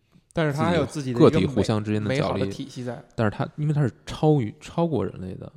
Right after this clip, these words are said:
Speaker 1: 嗯。
Speaker 2: 人类这个认知范围的东西，
Speaker 1: 嗯。
Speaker 2: 所以它的美，你，你去看，你永远会觉得它很美，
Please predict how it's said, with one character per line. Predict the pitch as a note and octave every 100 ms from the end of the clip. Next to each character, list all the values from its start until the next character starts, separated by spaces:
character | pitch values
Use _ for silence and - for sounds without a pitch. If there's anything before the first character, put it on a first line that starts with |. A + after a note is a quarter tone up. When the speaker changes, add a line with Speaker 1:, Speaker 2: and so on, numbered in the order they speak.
| C#3+
Speaker 1:
嗯。 | C#3
Speaker 2:
人 | G2+
类 | G#2 G#2+
这 | G2+
个 | G2 F#2+ F#2 F#2 F#2+
认 | - G2+
知 | A#2+
范 | D#3 C3+ G2
围 |
的 | F2+
东 | F#2 F#2
西， | F#2+ - B2
Speaker 1:
嗯。 | C3+ A#2+ A2+ _
Speaker 2:
所 | G#2+
以 |
它 | A2+ B2+
的 |
美， | G#2 G2 - G2
你， | G2 G2
你 | G2+
去 | F#2 G2+
看， | - G#2 F#2
你 |
永 | F#2
远 | G2+ G2
会 |
觉 | F#2
得 | F#2
它 | F#2+
很 | F#2
美， | F#2 F#2+